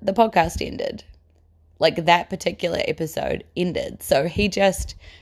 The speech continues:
cast the spell and all the women went down. Like, and we were all just sitting there being like, "What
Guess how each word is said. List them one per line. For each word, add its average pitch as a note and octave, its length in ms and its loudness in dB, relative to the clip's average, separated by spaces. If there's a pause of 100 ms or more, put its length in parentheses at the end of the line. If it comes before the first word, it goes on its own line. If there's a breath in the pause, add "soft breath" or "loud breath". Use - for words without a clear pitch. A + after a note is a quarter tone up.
(160 loud breath)
cast - 340 0
the F3 100 -2
spell D3+ 580 -4 (1000 soft breath)
and F3 200 2
all F3 220 4
the E3 100 2
women C#3+ 300 0
went - 200 -12
down. - 440 -8 (760)
Like, - 520 0 (560)
and F#3 160 4
we F3+ 100 2
were E3 200 2
all D3+ 140 2
just - 260 -4
sitting D#3 260 -2
there D3 180 -8
being A2+ 320 -2
like, - 380 -8 (460)
"What D3 680 -6